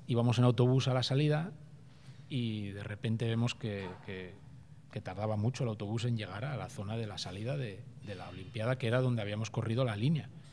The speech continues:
Era do-, eran dos vueltas al circuito. Y que no llegábamos, que no llegábamos, y se perdió, el chofer del autobús se perdió en Pekín, <laughs> que es una ciudad gigante, es enorme.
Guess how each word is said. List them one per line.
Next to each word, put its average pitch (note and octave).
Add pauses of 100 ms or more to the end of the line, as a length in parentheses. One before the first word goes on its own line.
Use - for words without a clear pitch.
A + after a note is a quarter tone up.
Era A2 (100)
do-, C#3+
eran C#3 (260)
dos C3+
vueltas A#2
al A2
circuito. - (1080)
Y A#2
que G2+
no A2
llegábamos, G#2
que G2
no D#2+
llegábamos, A2 (540)
y G#2+
se - (140)
perdió, G#2 (320)
el F#2+
chofer A#2+
del A#2+
autobús A2
se C3
perdió A2 (640)
en G#3
Pekín, C3+
<laughs> -
que G#2
es -
una A2+
ciudad A#2 (300)
gigante, B2+
es -
enorme. A2